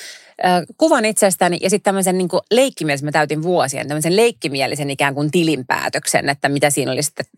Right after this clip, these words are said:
Se oli siis hauska ja, ja viihdyttävä. Niin tuota, niin aivan vieras ihminen, joka on töissä siis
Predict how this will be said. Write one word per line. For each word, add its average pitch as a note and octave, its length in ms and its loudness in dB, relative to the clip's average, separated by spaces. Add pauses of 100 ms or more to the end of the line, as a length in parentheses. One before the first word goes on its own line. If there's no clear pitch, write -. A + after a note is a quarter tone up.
(240)
Se - 80 4
oli B3+ 140 2
siis F3+ 220 0 (100)
hauska A#3 720 0 (100)
ja, D3+ 220 2 (100)
ja D3 120 2
viihdyttävä. F3+ 560 0 (520)
Niin F#3 240 4
tuota, E3+ 520 2
niin E3+ 280 0 (200)
aivan F#3+ 460 2 (100)
vieras F#3+ 320 2
ihminen, B3 360 -2
joka F3 180 0
on E3+ 160 0
töissä C4 340 2
siis D#3 300 -2